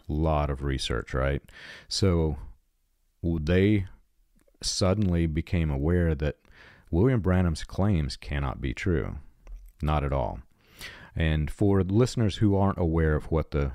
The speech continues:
the actual prophecy was, which we'll discuss the details, uh, further on in the show, but William Branham claims that as a child, he's standing on a hill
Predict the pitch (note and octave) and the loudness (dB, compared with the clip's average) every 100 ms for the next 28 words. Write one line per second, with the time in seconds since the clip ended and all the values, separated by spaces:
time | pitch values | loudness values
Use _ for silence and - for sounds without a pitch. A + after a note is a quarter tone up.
0 | - - D2+ D2 - C#2+ C2 D#2 D2 D#2 | -8 -2 0 0 -2 -6 -2 0 0 -2
1 | - C2 C2 C2+ - C2+ - E2 D#2 C#2+ | -4 -4 -2 -2 -4 -8 -2 -2 0 -4
2 | - _ _ - E2+ - - F2 - - | -12 _ _ -4 -4 -2 0 0 0 -4
3 | D2+ C#2+ F#2+ F#2+ - C#2 B1+ - - _ | -6 -2 0 2 0 0 -2 -6 -12 _
4 | _ - - - - D#2 D2 C#2 C2 B1 | _ -18 -12 -6 -2 0 0 -2 -2 -6
5 | - G2 C#2 B1 B1+ - - - - - | -2 0 0 -2 -6 -8 -14 -20 -20 -20
6 | - - G2 G#2+ F2+ F#2 E2+ D#2+ - G#2+ | -8 2 4 4 4 4 2 -2 -2 0
7 | E2 C#2+ C2+ C2+ D2+ F#2+ A#2+ - D2 B1+ | 0 -2 -2 -2 0 0 -2 -2 -2 0
8 | B1 C2 C2 - - - D#2+ - D#2+ F2+ | -2 -4 -6 -12 -10 -6 -4 -2 0 2
9 | F#2+ F2+ E2+ G2 F2+ E2 C2 A#1+ | 2 2 2 2 0 0 0 -2